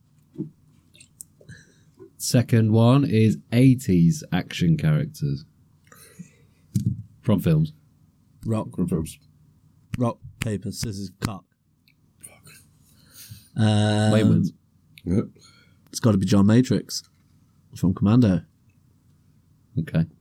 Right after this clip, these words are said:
Speaker 2: The best one-liners in any eighties action movie. It's Arnold Schwarzenegger.
Speaker 1: Yeah.
Speaker 2: There's an awesome gear up scene. He fucks up loads of dudes with a chain gun.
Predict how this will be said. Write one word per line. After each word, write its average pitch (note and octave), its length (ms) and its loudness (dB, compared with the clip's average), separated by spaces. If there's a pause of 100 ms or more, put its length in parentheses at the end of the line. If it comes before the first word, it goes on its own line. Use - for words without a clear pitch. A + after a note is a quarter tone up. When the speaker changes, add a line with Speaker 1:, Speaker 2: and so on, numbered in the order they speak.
(800)
Speaker 2:
The A2 100 0
best G#2 320 0
one-liners G2+ 600 4
in F#2+ 160 4
any F#2+ 200 2
eighties G2 340 0
action G2 300 0
movie. G#2 380 2 (840)
It's - 120 -6
Arnold G2+ 280 2
Schwarzenegger. G#2 760 2
Speaker 1:
Yeah. E2 300 2 (760)
Speaker 2:
There's G2+ 220 2
an G2 180 4
awesome G#2 440 2
gear G#2+ 260 4
up - 140 -2
scene. A#2 380 4 (1000)
He G#2 120 0
fucks G2 320 -2
up - 80 0
loads A2 200 4
of G#2+ 80 0
dudes A2 260 2
with G#2+ 120 2
a G#2+ 360 2 (220)
chain C#3 260 2
gun. E3 240 0